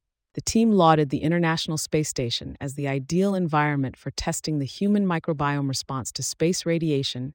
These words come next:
and microgravity. They also addressed the shortage of research in this area and how the long-term effects of radiation on microbiomes and environmental bacteria are poorly understood.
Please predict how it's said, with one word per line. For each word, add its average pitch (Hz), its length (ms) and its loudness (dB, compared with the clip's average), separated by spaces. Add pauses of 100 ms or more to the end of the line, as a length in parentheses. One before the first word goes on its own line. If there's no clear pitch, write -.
(240)
and 139 140 -2
microgravity. 135 840 -4 (540)
They 147 160 0
also 170 400 4
addressed 131 400 -4
the 147 60 -4
shortage 185 600 0
of 135 180 -8
research 151 560 -4
in 147 120 -2
this 143 240 -4
area 147 480 -2 (560)
and 131 140 -8
how 143 180 -2
the 143 100 -2
long-term 185 720 2
effects - 500 -2
of 131 180 -8
radiation 147 640 0
on 131 180 -4
microbiomes 143 880 0
and 135 100 -4
environmental 143 640 -2
bacteria 139 760 -4 (360)
are 139 60 -8
poorly 165 400 0
understood. 143 560 -4